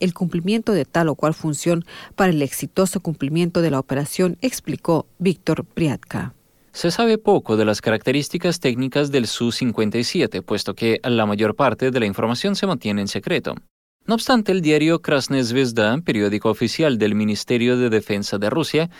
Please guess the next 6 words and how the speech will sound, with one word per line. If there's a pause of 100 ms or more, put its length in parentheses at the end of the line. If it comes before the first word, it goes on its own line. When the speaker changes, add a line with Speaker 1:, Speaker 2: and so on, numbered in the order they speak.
(220)
Speaker 2:
revela
algunas
de
sus
características
principales.